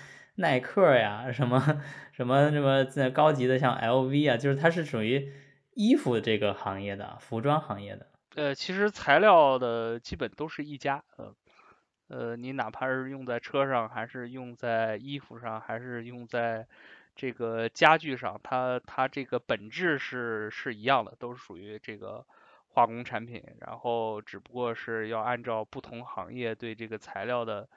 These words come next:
Speaker 2: 一些要求做一些，呃，适应性的调整。
Speaker 1: 好的，好的。OK，那咱们节目最后哈，我还是想把话题回到最初说的这个概念，就是这个名言哈，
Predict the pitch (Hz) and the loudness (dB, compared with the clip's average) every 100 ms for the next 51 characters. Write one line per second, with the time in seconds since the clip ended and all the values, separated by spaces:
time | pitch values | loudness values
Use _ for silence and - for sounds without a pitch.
0 | _ _ _ - 117 127 123 135 147 - | _ _ _ -12 -8 -4 0 0 0 -6
1 | 90 - 117 104 - 110 107 _ - 110 | -14 -12 -10 -8 -6 -8 -8 _ -10 -8
2 | 110 - 135 113 - 107 98 - - 127 | -8 -8 -8 -10 -14 -16 -16 -14 -12 -14
3 | _ _ _ _ _ _ _ _ _ _ | _ _ _ _ _ _ _ _ _ _
4 | _ _ _ _ _ _ _ _ _ - | _ _ _ _ _ _ _ _ _ -8
5 | 104 95 95 98 98 92 95 - _ _ | -6 -6 -10 -10 -12 -16 -18 -20 _ _
6 | _ _ _ _ - 123 113 107 131 151 | _ _ _ _ -10 -4 0 0 2 0
7 | 143 117 143 151 147 113 123 151 147 147 | 2 2 2 0 -2 -2 0 -2 2 2
8 | 135 185 123 110 101 - - 113 131 123 | 4 4 4 0 -6 -10 -6 -4 -4 -4
9 | 113 113 - 120 110 - 110 - 104 113 | -4 -6 -2 0 0 -4 -10 -8 -8 -2
10 | 113 110 123 117 - 123 123 - 120 117 | -2 -2 -6 -8 -6 -4 -4 -4 -4 -4
11 | 110 107 104 135 107 107 - - 110 - | -4 -6 -2 -2 -2 -6 -14 -14 -14 -10
12 | 104 101 98 _ _ _ _ _ - 110 | -10 -10 -12 _ _ _ _ _ -6 -2
13 | 107 107 135 123 107 117 107 104 | 0 2 2 2 0 -2 -2 -2